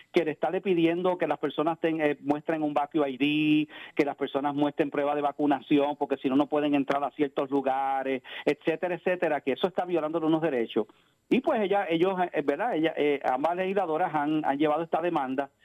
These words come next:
para que entonces los tribunales se expresen al respecto. Bueno, vamos a ver,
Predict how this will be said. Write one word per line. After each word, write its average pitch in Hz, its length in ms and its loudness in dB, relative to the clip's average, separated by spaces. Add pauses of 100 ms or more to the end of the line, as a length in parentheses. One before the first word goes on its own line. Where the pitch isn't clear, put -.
(340)
para 139 240 0
que 143 100 -2
entonces 131 400 0
los 185 160 -4
tribunales 147 640 0
se 156 80 0
expresen 147 500 -2
al 127 80 0
respecto. 113 460 -4
Bueno, 120 160 0
vamos 190 260 -2
a 208 60 0
ver, 190 180 -4